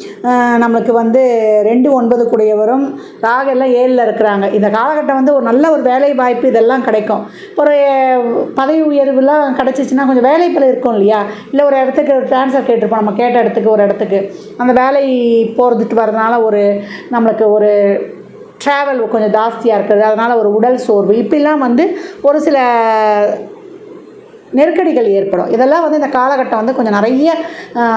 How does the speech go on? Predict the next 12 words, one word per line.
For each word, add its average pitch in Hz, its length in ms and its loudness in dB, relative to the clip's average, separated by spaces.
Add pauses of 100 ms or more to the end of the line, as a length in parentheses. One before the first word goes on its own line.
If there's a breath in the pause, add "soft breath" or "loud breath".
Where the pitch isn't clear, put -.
அட்ஜஸ்ட் 269 260 -2
பண்ணி 220 200 -2
வந்துடணும். 208 260 2
அதே 208 260 2
போல 240 180 0
மேலதிகாரி, 226 640 0
உடன் 233 300 0
பணிபுரிபவர்கள், 208 760 0
இவர்கள்கிட்டலாம் 208 540 2
ரொம்ப 220 360 0
கவனமாக 214 500 0
இருக்கணும். 226 260 -2